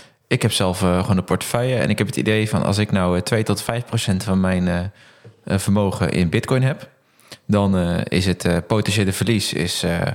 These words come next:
ja, is, is, is klein. Maar ik weet ook dat de, de rendementen van Bitcoin niet te vergelijken zijn met de,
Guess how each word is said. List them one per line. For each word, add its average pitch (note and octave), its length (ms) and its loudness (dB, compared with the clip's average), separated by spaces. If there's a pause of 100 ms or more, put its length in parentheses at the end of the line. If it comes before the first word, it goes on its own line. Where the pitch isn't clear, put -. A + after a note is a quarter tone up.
(180)
ja, G#2+ 200 -2
is, - 220 -2
is, - 180 -2
is - 160 0
klein. A#2 340 0 (540)
Maar G#2 240 2
ik G#2 80 0
weet A2 220 2
ook D3 100 0
dat G2+ 300 -2
de, F#2 160 2
de F2+ 300 2
rendementen F#2+ 520 0
van F#2 220 0
Bitcoin F#2 380 0
niet G#2+ 120 0
te A#2 80 0
vergelijken G2+ 520 0
zijn F#2 180 2
met F#2 260 -2
de, F#2 240 0